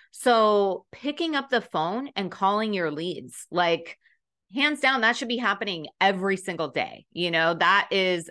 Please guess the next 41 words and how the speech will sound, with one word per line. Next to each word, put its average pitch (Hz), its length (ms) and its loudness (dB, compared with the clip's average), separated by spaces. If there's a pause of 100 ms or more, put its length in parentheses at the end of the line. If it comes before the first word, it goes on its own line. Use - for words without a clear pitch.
absolutely 208 840 0
going 196 360 -2
to 208 120 -10
bring 170 320 -4
you 165 180 -4
results. 151 600 -2 (480)
Getting 285 320 2
out 247 220 2
in 214 140 0
the 190 80 -2
field. 170 520 -4 (380)
Um, 190 480 2
if 220 240 2
you 247 640 -2
are, 214 520 4
if 180 220 -6
you 202 160 -6
have 262 380 2
a 240 80 2
listing 202 440 -4
coming 170 440 -4
up, 135 180 0 (220)
if 180 160 -2
your 196 160 0
team 330 480 -6
has 208 220 -2
a 196 40 0
listing 170 340 -2
coming 151 280 -6
up, 135 180 -4
if 240 160 0
your 254 120 0
brokerage 226 720 0
has 220 240 0
a 220 80 0
listing 202 400 -4
coming 180 300 -6
up 165 120 -2
in 175 80 -4
an 156 140 -6
area, 151 440 0